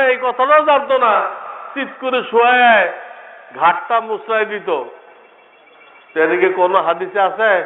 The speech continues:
চারটা সহি মাযহাব, চারো মাযহাব ঠিক, চার মাযহাবের বাইরে গোমরাহি। চার মাযহাবের বাইরে যদি কেউ দাবি করে আমি আহলুল হাদিস,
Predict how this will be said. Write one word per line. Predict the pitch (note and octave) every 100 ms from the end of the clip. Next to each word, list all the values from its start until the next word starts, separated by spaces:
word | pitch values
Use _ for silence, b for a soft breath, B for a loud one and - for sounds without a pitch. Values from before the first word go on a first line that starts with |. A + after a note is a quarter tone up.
| - - - - - - - - - _
চারটা | F#3 F3+ F#3 B3 A#3 -
সহি | G3+ G3
মাযহাব, | G#3 F3 F3 F3 E3+ -
চারো | F3+ G#3+
মাযহাব | G#3 F#3 G3 G3
ঠিক, | F#3+ F#3 - - - - - _ _ - _ _ _ _ _ - - - - - - - - - -
চার | - D#3 E3+
মাযহাবের | F3+ F3+ F#3+ F#3+
বাইরে | F#3 D#3+ F#3 A#3 C#4 C#4 - - - - - -
গোমরাহি। | D#3 D3 D3 A#2+ B2 G#2+ - - - - - _ _ _ _ -
চার | D#3+ F#3
মাযহাবের | F#3+ G#3 G#3 G#3+ A3
বাইরে | G#3 G3+ G#3 A#3
যদি | A3+ G#3+ G#3
কেউ | A3
দাবি | G3 F#3+ G3+
করে | G#3 G#3+ B3 C#4+ C#4 - - - - - - - -
আমি | D3+ F#3
আহলুল | F3+ D#3 E3 F#3+ F#3
হাদিস, | D#3 F3 C4 D4+